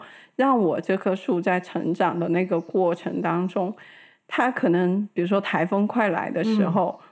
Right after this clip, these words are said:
Speaker 1: 我可能在台风来之前，我可以有一个机会把这一盆植物放在室内，
Speaker 2: 嗯。
Speaker 1: 让它躲过去，
Speaker 2: 嗯哼。
Speaker 1: 这个部分。但是我不能少掉说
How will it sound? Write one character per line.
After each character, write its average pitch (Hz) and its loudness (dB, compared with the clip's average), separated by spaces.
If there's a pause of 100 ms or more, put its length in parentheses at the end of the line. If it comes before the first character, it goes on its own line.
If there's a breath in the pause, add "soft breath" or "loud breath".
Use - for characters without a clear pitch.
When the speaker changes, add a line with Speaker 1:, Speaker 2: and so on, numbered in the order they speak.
Speaker 1:
我 190 0
可 233 0
能 254 2 (200)
在 233 2
台 214 0
风 214 0
来 185 0
之 196 -4
前， 170 -4
我 175 0
可 190 -2
以 196 -2
有 151 0
一 151 0
个 208 0
机 202 0
会 208 0
把 160 -2
这 208 -2
一 202 2
盆 175 0
植 180 -6
物 180 -2 (260 loud breath)
放 202 0
在 180 2
室 175 -2
内， 170 0
Speaker 2:
嗯。 - 2
Speaker 1:
让 180 2
它 190 2
躲 180 -4
过 170 -4
去， 180 -6
Speaker 2:
嗯 208 -2
哼。 - 2
Speaker 1:
这 185 4
个 175 2
部 180 -2
分。 185 -6 (580 loud breath)
但 302 4
是 285 2 (200)
我 214 2
不 226 4
能 185 4
少 151 0
掉 185 2
说 175 -2